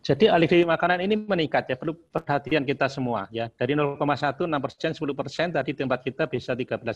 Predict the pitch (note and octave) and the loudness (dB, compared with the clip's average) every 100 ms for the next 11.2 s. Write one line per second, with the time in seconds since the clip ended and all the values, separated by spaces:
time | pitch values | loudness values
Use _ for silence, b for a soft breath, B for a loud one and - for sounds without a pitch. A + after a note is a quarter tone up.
0 | - A#2+ - G2+ - b b b b _ | -8 -10 -6 -6 -6 b b b b _
1 | D#3 D3+ E3+ G#3+ - E3+ E3 F3 E3+ F#3 | 0 2 0 0 2 2 2 0 0 0
2 | F#3 D3+ C#3 C3 - G#2+ F#2 - B2+ A2 | 0 0 0 -2 -2 -4 -4 -8 -8 -4
3 | D3 D#3 E3 E3+ D3 B2 C3 A2+ D#3+ F#3 | -2 0 -2 -4 -4 -4 -4 0 0 0
4 | C#3+ C3 C3 D#3+ E3+ C#3+ C#3+ C#3+ C#3 C#3+ | -2 -2 0 -2 -2 -4 -2 0 0 0
5 | D#3+ E3+ B2+ C#3 C3 - E3+ D3 C3+ A#2 | -2 -2 -6 -8 -8 -4 -2 2 2 2
6 | - _ _ _ _ - C#3 D3 C#3 B2+ | -4 _ _ _ _ -8 -6 -4 -4 -4
7 | A2 G2 _ _ _ _ _ _ - B2+ | -10 -12 _ _ _ _ _ _ -12 -10
8 | B2+ A#2+ C3 C3 D3+ D#3+ - C3+ B2 C#3+ | -8 -6 -4 -4 -2 -2 -2 -2 -2 0
9 | D3 B2 B2 - D3 B2+ B2 A#2+ - D#3 | -2 0 -4 -2 -2 -2 -2 -4 -2 -2
10 | E3 C3+ D3 D3 D3 E3 C#3+ C3 C3+ B2+ | -2 -2 -4 -4 -4 0 0 2 2 2
11 | B2 | -2